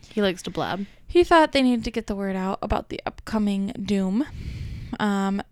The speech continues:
Speaker 2: now, because of Dorothy's hesitation, Doctor Charles decided to push her to the side and bring Dorothy's message to the world himself. Him and
Speaker 1: Shocking.
Speaker 2: his wife sent out fifty copies of brochures with Dorothy's messages on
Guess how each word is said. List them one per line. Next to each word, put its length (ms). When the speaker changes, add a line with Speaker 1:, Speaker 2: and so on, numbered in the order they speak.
Speaker 2:
now, 260
because 260
of 100
Dorothy's 380
hesitation, 840
Doctor 320
Charles 640
decided 540
to 140
push 400
her 180
to 160
the 80
side 580
and 220
bring 340
Dorothy's 500
message 440
to 60
the 100
world 240
himself. 580
Him 180
and 140
Speaker 1:
Shocking. 100
Speaker 2:
his 320
wife 640
sent 340
out 220
fifty 320
copies 400
of 160
brochures 880
with 220
Dorothy's 440
messages 540
on 500